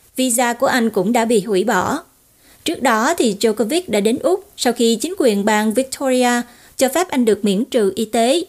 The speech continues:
đối với các yêu cầu tiêm chủng nghiêm ngặt của đất nước. Nhưng khi tay vợt này nhập cảnh Úc vào cuối ngày thứ Tư, lực lượng biên phòng Úc đã từ chối quyền miễn trừ y tế của anh vì không hợp lệ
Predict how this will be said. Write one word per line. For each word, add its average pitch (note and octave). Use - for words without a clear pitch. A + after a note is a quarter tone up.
đối A#3
với E4+
các E4+
yêu C4
cầu G#3
tiêm A3
chủng G3+
nghiêm B3+
ngặt G#3
của G3+
đất A3
nước. E4+
Nhưng B3
khi A#3
tay C4+
vợt A#3
này G3
nhập F#3
cảnh F#3+
Úc -
vào F#3
cuối A#3+
ngày D#4
thứ C4
Tư, A#3+
lực A#3+
lượng A3
biên C#4+
phòng G3+
Úc D#4+
đã G3+
từ G#3
chối A3
quyền G3
miễn G3
trừ G#3+
y A3
tế G#3+
của -
anh G#3
vì G3+
không C4+
hợp C4
lệ F#3